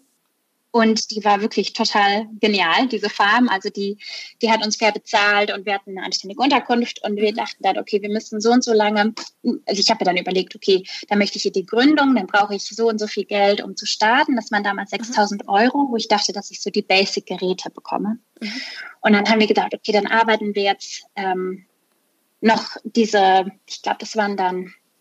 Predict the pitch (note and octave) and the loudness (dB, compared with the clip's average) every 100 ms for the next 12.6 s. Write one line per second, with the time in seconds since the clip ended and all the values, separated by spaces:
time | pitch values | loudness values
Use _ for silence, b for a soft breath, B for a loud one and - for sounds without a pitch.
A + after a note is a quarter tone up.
0 | _ _ - - - F#3+ A#3 G#3+ G3 F3+ | _ _ -20 -16 -2 2 4 2 0 0
1 | - F3+ F#3 - A#3 A3 C#4 - F#3+ F3+ | -2 -8 -8 -8 -8 -8 -12 -12 -14 -2
2 | G3 - _ _ - - A#3 _ G#3+ - | -2 -2 _ _ -20 -6 -6 _ -14 -8
3 | A3 G3 F#3+ - G3 G3 G3 G#3 G#3+ B3 | -4 -2 -2 0 0 0 -4 0 4 4
4 | B3+ B3 A3+ G3 F#3+ G3 G3+ F#3+ F#3 - | 4 0 0 -6 -6 -6 -4 -4 -6 -2
5 | G#3+ G3+ F#3+ F#3+ F#3+ G3+ F#3+ G3+ G#3 A#3 | 0 2 2 0 -2 -4 -4 -4 2 4
6 | B3 A3+ G#3+ G3+ G3 G3 G#3 G3+ G#3 A3 | 4 2 -2 -6 -4 -4 -2 -4 -4 2
7 | A#3+ C4+ C#4+ B B B B _ G#3+ _ | 2 2 -2 B B B B _ -10 _
8 | B3 G#3+ A3 A3+ A#3+ A3 G#3+ A3 G#3+ G#3 | -4 2 2 2 0 2 -2 0 -2 0
9 | A3 - - A3 A3 G3+ G3 G3 G#3+ - | -4 -6 -2 0 0 -2 -2 0 -2 -2
10 | - - A#3+ - G#3+ G3 G3+ - G3+ F#3 | 0 2 2 0 -6 -4 -4 -2 0 2
11 | F#3+ _ _ _ _ G3 F3+ F3+ A#3 C#4 | 2 _ _ _ _ -4 -4 -4 0 4
12 | C#4 C4 A#3 A#3+ - | 2 2 -4 -4 -4